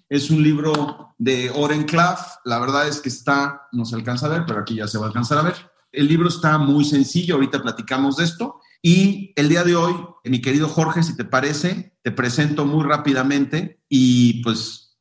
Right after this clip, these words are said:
también agrega tú a tu presentación. Jorge es un muy querido amigo. Ya tenemos más de siete, ocho años trabajando juntos. Es parte de nuestro comité de inversión en Ignia. Es,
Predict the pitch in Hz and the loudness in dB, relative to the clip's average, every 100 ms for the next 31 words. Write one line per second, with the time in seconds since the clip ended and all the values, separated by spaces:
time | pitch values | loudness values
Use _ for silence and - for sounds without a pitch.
0 | - 120 123 131 135 127 123 120 131 131 | -4 0 2 2 0 0 -2 -2 -2 -2
1 | 123 135 127 - 101 107 117 107 117 - | -2 0 -2 -2 -4 -4 -2 -2 -2 0
2 | 143 156 - _ _ _ - 160 160 165 | 2 0 -4 _ _ _ 0 2 2 6
3 | 156 151 156 147 127 120 110 113 - - | 6 8 6 4 0 2 2 2 0 -8
4 | _ - 123 131 127 131 131 123 - - | _ -4 -2 0 0 2 0 -2 -6 -12
5 | - _ 120 127 123 143 139 139 131 139 | -16 _ 0 2 2 0 2 0 0 0
6 | 131 127 117 107 104 120 120 113 151 151 | 0 -2 -2 -2 0 0 0 2 4 4
7 | 151 135 113 113 - 120 117 123 110 101 | 4 0 -2 -2 0 0 0 -2 0 0
8 | 101 101 - 101 98 90 - _ _ - | 0 -2 -4 -2 -2 -4 -10 _ _ -2
9 | 110 113 113 123 117 104 - 117 113 120 | 4 4 4 2 2 2 2 2 4 4
10 | 139 135 143 135 135 - _ _ - 117 | 4 2 2 0 -4 -10 _ _ -2 2
11 | 120 120 120 - - | 2 0 -4 -10 -10